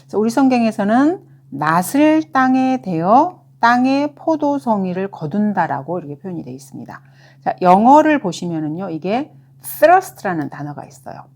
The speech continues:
이 thrust 그러면 이렇게 딱 뭐를 쑤셔서 쭉 집어넣는 거를 thrust라 그래요. 그리고 이 포도송이를 the vine of the earth에서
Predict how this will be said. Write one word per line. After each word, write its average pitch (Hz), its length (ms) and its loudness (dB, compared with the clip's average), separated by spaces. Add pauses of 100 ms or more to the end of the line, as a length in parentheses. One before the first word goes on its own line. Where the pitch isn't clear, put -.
이 202 160 -4
thrust 330 580 2
그러면 180 240 -4
이렇게 160 320 -6
딱 170 200 -6
뭐를 190 480 -2
쑤셔서 339 760 2
쭉 - 200 -8 (180)
집어넣는 202 680 -2
거를 165 380 -8 (100)
thrust라 208 480 -10
그래요. 202 560 -2 (400)
그리고 233 480 4
이 190 120 -2
포도송이를 233 960 0 (380)
the 175 140 -6
vine 233 460 4
of 196 180 -2
the 175 160 -4
earth에서 190 840 -2